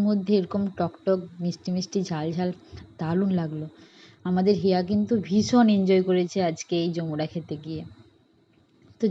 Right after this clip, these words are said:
যাই হোক, তোমাদের এই ছোট ছোট আমাদের এই জঙ্গলের ভিডিও, যেখানকার থাকি সেখানকার ভিডিও ছোট ছোটগুলো কেমন লাগে তোমরা অবশ্যই কমেন্ট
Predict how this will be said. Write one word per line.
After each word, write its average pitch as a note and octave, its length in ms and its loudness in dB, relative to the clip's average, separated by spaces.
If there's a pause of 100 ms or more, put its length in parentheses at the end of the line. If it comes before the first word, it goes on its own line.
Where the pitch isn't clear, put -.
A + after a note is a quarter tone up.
যাই F3+ 220 2
হোক, C4+ 100 2 (520)
তোমাদের G3 420 2
এই A#3 120 2
ছোট G3 140 2 (120)
ছোট G3+ 180 2 (280)
আমাদের F#3 400 0
এই G3+ 60 2 (100)
জঙ্গলের F3+ 460 2 (120)
ভিডিও, F#3 380 4 (340)
যেখানকার F#3 480 -2 (100)
থাকি F#3 280 -4
সেখানকার F3+ 560 -4
ভিডিও F3+ 380 0 (120)
ছোট E3 120 -6 (120)
ছোটগুলো F3 480 -4 (480)
কেমন A#3 240 4 (120)
লাগে F3 220 0
তোমরা G3+ 300 -2 (100)
অবশ্যই G#3+ 440 0
কমেন্ট G3 280 -2